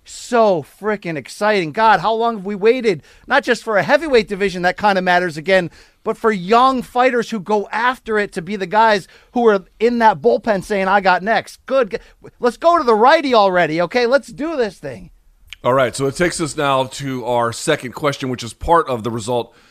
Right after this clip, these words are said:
Speaker 2: from the Garcia fight, which is back in the eighties, in the middleweight division, you had Hagler, Hearns, Duran, and Leonard. They were known as the Four Kings. These were guys in that era, and this is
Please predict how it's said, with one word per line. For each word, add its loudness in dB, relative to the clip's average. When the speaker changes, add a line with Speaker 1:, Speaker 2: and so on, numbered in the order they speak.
Speaker 2:
from -2
the -4
Garcia -6
fight, 0
which -6
is -2
back -2
in -6
the 0
eighties, -2
in -6
the -2
middleweight 2
division, -4
you -6
had 0
Hagler, -4
Hearns, -4
Duran, -2
and -6
Leonard. -8
They -2
were 0
known 2
as -2
the -10
Four -6
Kings. -8
These -2
were -2
guys 0
in -10
that -4
era, 0
and -2
this -2
is -12